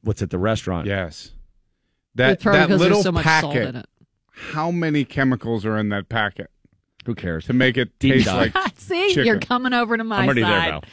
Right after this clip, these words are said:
Speaker 1: though. I'm already there. It only
Speaker 2: Eat
Speaker 1: took me
Speaker 2: and
Speaker 1: like an hour and a
Speaker 2: die.
Speaker 1: half. Eat and die. By the way, ramen, not a good dish to share amongst friends.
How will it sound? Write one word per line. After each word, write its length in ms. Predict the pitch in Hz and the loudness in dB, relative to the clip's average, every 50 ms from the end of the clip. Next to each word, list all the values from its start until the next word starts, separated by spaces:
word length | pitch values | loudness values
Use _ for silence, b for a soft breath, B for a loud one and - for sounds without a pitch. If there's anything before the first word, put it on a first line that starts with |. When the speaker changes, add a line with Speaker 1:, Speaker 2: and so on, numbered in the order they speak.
| - | -6
Speaker 1:
though. 40 | 320 - | -2 0
I'm 40 | |
already 160 | 120 123 120 113 | 0 0 0 0
there. 140 | 101 90 78 - | -2 -2 -2 -2
It 200 | 277 - - - | -2 -2 0 2
only 180 | - 302 - | 2 4 4
Speaker 2:
Eat 20 | - | 2
Speaker 1:
took 80 | 147 - | 2 4
me 100 | - 226 | 4 4
Speaker 2:
and 80 | - - | 4 4
Speaker 1:
like 40 | |
an 60 | 139 139 | 4 4
hour 100 | - 113 | 2 2
and 80 | 101 | 0
a 40 | 92 | -2
Speaker 2:
die. 0 | |
Speaker 1:
half. 180 | 101 98 85 78 - _ _ - | -2 -4 -6 -8 -12 _ _ -6
Eat 160 | 127 143 160 | -6 -4 -4
and 100 | 147 110 | -4 -4
die. 360 | 120 101 80 76 73 65 - B B B B B - - - | -2 -4 -4 -6 -10 -14 -18 B B B B B -6 -2 -2
By 80 | 156 156 | 0 0
the 80 | 165 | 2
way, 100 | 160 147 | 2 2
ramen, 480 | 131 110 123 127 139 156 160 165 165 - | 2 2 2 2 2 0 0 0 -2 -2
not 300 | 113 113 117 123 151 - | -2 0 0 0 -2 -4
a 40 | 180 | -4
good 260 | 143 190 180 147 139 | -2 -2 -2 -2 -2
dish 260 | 135 143 151 - - | -2 -2 -2 -4 -4
to 80 | - 147 | -8 -8
share 320 | - - - 131 127 131 127 | -6 -4 -2 0 0 0 0
amongst 400 | - 107 101 107 120 117 - - | -2 -2 -2 -2 -4 -6 -8 -8
friends. 500 | - 110 120 127 98 71 - - - - | -6 -4 -4 -4 -4 -6 -8 -14 -20 -20